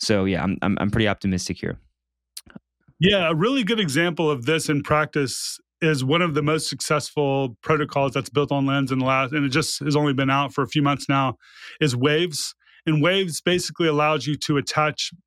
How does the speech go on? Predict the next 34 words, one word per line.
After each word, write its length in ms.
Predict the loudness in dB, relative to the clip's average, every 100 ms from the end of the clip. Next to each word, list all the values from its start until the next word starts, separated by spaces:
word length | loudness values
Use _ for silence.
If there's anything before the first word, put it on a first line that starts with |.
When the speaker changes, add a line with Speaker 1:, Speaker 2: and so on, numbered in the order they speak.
| _ -4
Speaker 2:
um, 300 | -2 0 -2
a 100 | 0
value 540 | 2 2 2 0 -2 -4 -4
to 520 | 0 2 2 0 -4 _
a 120 | 0
share, 640 | 2 0 0 2 2 0 -2
or, 300 | 0 0 2
or 320 | 0 0 0 0
in 140 | 2
our 180 | 2 2
case, 220 | -2 -2
a 60 | -2
mirror. 400 | 0 0 -2 -6 _ -20 -20 -8
So 360 | -2 2 2 0
it's, 440 | -2 -4 -6 -8 -14 _ _ _ _ -4
it's 240 | -2 0 -2
kind 220 | 0 0
of 100 | 0
like 280 | 0 -2 -2
a 100 | 0
really, 380 | 2 4 4 4
really 420 | 2 2 2 -2 -6
powerful 500 | 0 2 2 0 0
and 80 | 0
effective 420 | 0 0 0 -2
way 360 | 0 2 2 -2 -4 -2
to, 340 | 2 2 2 -2 _ _ _ _ -4
to 120 | 2
market 380 | 4 4 2 -2
yourself 480 | -2 -2 0 0 0
or 60 |
market 340 | 0 0 0 -2
an 160 | 0
idea. 460 | 0 0 0 0